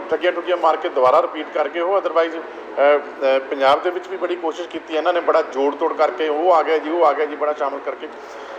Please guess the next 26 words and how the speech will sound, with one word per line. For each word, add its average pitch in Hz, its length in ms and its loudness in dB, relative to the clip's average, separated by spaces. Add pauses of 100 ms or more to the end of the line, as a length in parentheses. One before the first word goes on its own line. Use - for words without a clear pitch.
(140)
ਪਰ 190 220 6 (640)
ਮੈਂ 165 120 2
ਸਮਝਦਾ 196 320 2
ਲੋਕ, 165 360 0 (260)
ਲੋਕ, 165 200 2 (340)
ਲੋਕਤੰਤਰ 156 540 0
ਦੇ 160 120 -4
ਵਿੱਚ 156 180 -4
ਲੋਕ 131 240 0
ਵੱਡੇ 120 320 0
ਆ। 123 60 2 (840)
ਲੋਕਾਂ 165 320 2
ਦੀ 190 80 -2
ਗੱਲ 170 200 4
ਸੁਣੋ। 165 200 0
ਮੋਦੀ 160 260 -4
ਸਾਹਿਬ 180 220 4
ਨੂੰ 196 80 -2
ਮੈਂ 190 80 -4
ਬੇਨਤੀ 156 260 -4
ਕਰਦਾ, 156 260 0
ਤੁਸੀਂ 185 200 -6
ਪ੍ਰਧਾਨ 180 300 2
ਮੰਤਰੀ 147 300 -4
ਹੋ 180 60 -2
ਨਾ, 202 120 -6